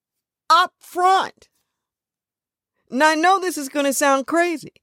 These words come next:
because most of us wait until something's happened to determine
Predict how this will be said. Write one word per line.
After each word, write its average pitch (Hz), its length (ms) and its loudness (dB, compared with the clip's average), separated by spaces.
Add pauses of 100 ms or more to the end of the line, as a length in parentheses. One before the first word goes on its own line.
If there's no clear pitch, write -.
(840)
because 269 400 0
most 285 480 0
of 262 80 -8
us 240 160 -6
wait 170 560 -2 (1300)
until 269 440 0
something's 240 580 -4
happened 180 760 -8 (1160)
to 254 120 0
determine 285 760 -2